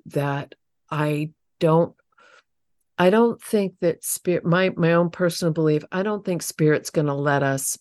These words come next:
muck it up on that side. We're, we're, we are doing a very, very successful job of that here. We should all be proud. Uh, <laughs> uh, but I think that there is,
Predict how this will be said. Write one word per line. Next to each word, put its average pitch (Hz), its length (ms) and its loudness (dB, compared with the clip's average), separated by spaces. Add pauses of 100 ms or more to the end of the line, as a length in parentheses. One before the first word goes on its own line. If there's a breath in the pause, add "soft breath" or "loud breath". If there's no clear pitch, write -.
muck 147 320 0
it 143 120 0
up 135 240 -4
on 131 160 0
that 127 240 -2
side. 135 460 -4 (460 soft breath)
We're, 175 280 4
we're, 175 200 2 (180)
we 175 140 4
are 175 180 4
doing 165 260 2
a 147 160 -4 (180)
very, 170 400 0
very 143 300 -2
successful 143 600 -4
job 135 320 0
of 151 160 -2
that 131 220 0
here. 143 480 -2
We - 100 -6
should 156 200 -6
all 127 140 0
be 135 140 -4
proud. 202 540 0 (360 loud breath)
Uh, 170 400 4
<laughs> - 1160 0 (520 loud breath)
uh, 175 300 2 (280)
but 180 160 4
I 180 240 2
think 180 300 -4
that 175 220 -2
there 156 200 0
is, 156 560 -4